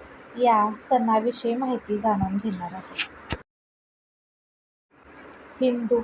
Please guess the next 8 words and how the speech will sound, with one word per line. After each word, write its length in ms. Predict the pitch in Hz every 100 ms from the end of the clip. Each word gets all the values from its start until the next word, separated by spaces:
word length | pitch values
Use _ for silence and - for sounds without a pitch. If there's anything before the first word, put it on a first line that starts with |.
| -
कॅलेंडरच्या 960 | 262 233 220 214 220 208 - - 190 202 - 226
मुख्य 380 | 226 - 262
तारखांपैकी 1080 | 226 247 240 240 - 220 214 240 226 202 202 - - - - -
एक 680 | 233 247 208 214 - - 220
म्हणजे 440 | 240 240 220 220
अक्षय 480 | - 240 - - 202
तृतीया. 520 | 202 220 - 170 165 - - - - - - - 262
हिंदूंसाठी 880 | 240 220 220 220 - 247 247 208